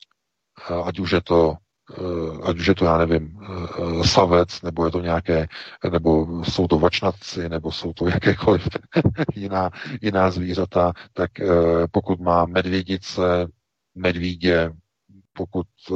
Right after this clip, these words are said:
vlk má štěně, pokud jakékoliv zvíře má, eh, své potomky, tak se snaží je chránit. Nedovedu si představit, že by medvěd dovolil, aby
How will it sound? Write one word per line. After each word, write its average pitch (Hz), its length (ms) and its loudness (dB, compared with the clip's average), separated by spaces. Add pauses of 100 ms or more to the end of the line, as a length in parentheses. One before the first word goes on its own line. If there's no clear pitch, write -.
(220)
vlk 85 380 2 (340)
má 85 460 0 (340)
štěně, 90 680 0 (540)
pokud 95 300 0 (260)
jakékoliv 104 720 2
zvíře 92 640 -4 (200)
má, 85 380 2
eh, 90 240 -10
své 95 280 2
potomky, 90 520 -2
tak 87 200 0
se 71 80 -2
snaží 85 440 -4
je 87 60 4
chránit. 80 500 0 (2750)
Nedovedu 107 380 6
si 113 140 -2
představit, 98 680 -4
že 92 240 -6
by 85 300 -2 (240)
medvěd 90 440 0 (680)
dovolil, 85 540 2
aby 82 280 -2